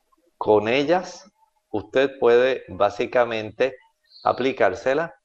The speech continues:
Recuerde que si usted está usando un exceso de desinfección, usted utiliza... Eh, mucho desinfectante, aunque sea en gel, pero el alcohol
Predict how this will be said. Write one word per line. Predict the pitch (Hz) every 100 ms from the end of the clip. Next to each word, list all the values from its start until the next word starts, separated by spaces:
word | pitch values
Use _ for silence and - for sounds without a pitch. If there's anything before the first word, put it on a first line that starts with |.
| _ _ _
Recuerde | 117 139 160
que | 165 151
si | 156
usted | - 151 147
está | 120 - 139 139
usando | 139 - 131 131
un | 127 135
exceso | 123 113 - - - 139 139 139 151 131 107
de | 123 127 104 98
desinfección, | 117 117 117 - - 123 123 120 - - 110 - - - 123 117 98 87 -
usted | 92 -
utiliza... | 110 107 110 110 110 113 107 - _ _ _ -
Eh, | 104 101 98 95
mucho | 98 120 123 127
desinfectante, | 113 107 110 - 104 - - 120 127 127 143 151 - _ _ _ _ _
aunque | 104 104 92 - _ _ 104
sea | 95 110 113
en | 110 92
gel, | 110 117 143 - _ _ _ _ _ _
pero | - 170 175 175
el | 127
alcohol | 143 143 120 120